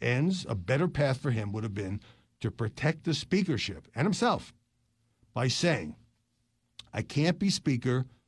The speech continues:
under the conditions you ask because that office can't function with much of its authority sacrificed. So I will take myself out of the race.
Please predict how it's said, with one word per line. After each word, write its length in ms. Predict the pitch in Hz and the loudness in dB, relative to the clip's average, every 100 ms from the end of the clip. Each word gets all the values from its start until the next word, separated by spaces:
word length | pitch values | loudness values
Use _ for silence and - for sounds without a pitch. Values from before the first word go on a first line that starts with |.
| _ _ _ - | _ _ _ -4
under 220 | 117 117 | 0 0
the 80 | 117 | 0
conditions 580 | 113 110 113 123 104 | 0 0 2 0 0
you 160 | 113 107 | 0 0
ask 340 | 87 80 - | -4 -8 -10
because 280 | - 101 98 | -8 -6 -4
that 200 | 123 120 | -2 2
office 360 | 135 131 117 113 | 2 2 0 -6
can't 320 | - 127 131 | -2 0 0
function 640 | - - 226 190 95 76 - _ _ _ _ | 0 4 4 4 -2 -6 -14 _ _ _ _
with 120 | 113 | -6
much 300 | 98 117 135 | -2 0 0
of 80 | 143 | 0
its 160 | 139 156 | -2 -2
authority 420 | 147 123 101 120 | 0 -2 -2 -2
sacrificed. 560 | 120 214 185 127 127 - | 0 0 2 0 0 4
So 260 | 240 117 - - - | 4 4 -4 -18 0
I 160 | 139 | 4
will 180 | 214 240 | 6 4
take 280 | - 196 196 | 4 2 2
myself 360 | 185 175 180 165 | 2 4 4 4
out 140 | 170 | 4
of 60 | 180 | 4
the 60 | |
race. 360 | 208 214 - | 4 2 -2